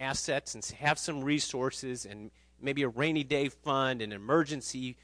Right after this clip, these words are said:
fund. Those things are important. Being prepared is important to do. But it seems a lot of times like we've, like we take that and think we have to be prepared for every scenario that might come up. And that we have to, in,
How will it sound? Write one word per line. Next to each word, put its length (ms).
fund. 420
Those 220
things 280
are 100
important. 400
Being 180
prepared 1160
is 220
important 800
to 140
do. 340
But 120
it 80
seems 320
a 160
lot 220
of 80
times 460
like 300
we've, 300
like 220
we 80
take 300
that 200
and 80
think 160
we 100
have 200
to 60
be 120
prepared 480
for 320
every 420
scenario 580
that 120
might 160
come 180
up. 120
And 120
that 60
we 100
have 220
to, 140
in, 240